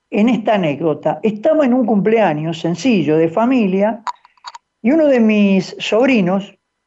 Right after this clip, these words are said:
es un ingeniero que yo siempre le decía, "Vos con un máster en administración nos están invadiendo", pero nosotros nos dejamos invadir porque tendríamos que ser los licenciados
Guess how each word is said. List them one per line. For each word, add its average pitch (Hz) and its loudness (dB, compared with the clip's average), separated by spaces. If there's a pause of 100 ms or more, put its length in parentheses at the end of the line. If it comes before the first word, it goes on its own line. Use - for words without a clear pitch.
(120)
es 185 -4
un 208 2
ingeniero 208 0
que 156 -4
yo 180 -2
siempre 190 -4
le 185 2
decía, 208 0
"Vos 220 0
con 185 -2
un 175 -4
máster 180 -2
en 165 -2
administración 165 -2
nos - -2
están 208 -2
invadiendo", 151 -2
pero 151 -4
nosotros 196 -4
nos 160 0
dejamos 170 -2
invadir 156 0
porque 151 -4
tendríamos 165 -4
que 151 -4
ser 180 -2
los 160 0
licenciados 220 0